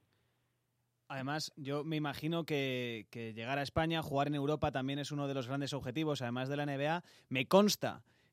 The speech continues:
que en Movistar Estudiantes ya está trabajando o pensando en, en retenerte la próxima temporada. Imagino que va a ser complicado.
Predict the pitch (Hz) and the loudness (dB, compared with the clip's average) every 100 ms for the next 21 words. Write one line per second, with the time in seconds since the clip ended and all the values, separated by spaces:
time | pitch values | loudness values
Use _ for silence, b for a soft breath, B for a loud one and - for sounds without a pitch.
0 | _ 147 135 131 131 131 135 151 160 - | _ 0 2 2 0 -2 -2 0 0 2
1 | 160 180 160 127 113 113 147 156 151 - | 2 2 2 -2 -4 -2 2 2 0 -2
2 | 165 160 160 156 147 - 175 156 131 - | -2 0 2 2 2 0 2 2 2 2
3 | 135 131 165 156 123 113 110 113 117 120 | 0 2 0 0 -2 -4 -4 -6 -6 -6
4 | 135 131 135 120 135 143 165 151 147 156 | -4 -2 0 0 -2 -2 0 0 0 -2
5 | 156 147 151 151 156 175 147 147 147 151 | 0 0 0 0 0 0 -2 -2 -2 -2
6 | 147 139 147 143 151 170 | -2 -2 -2 0 2 2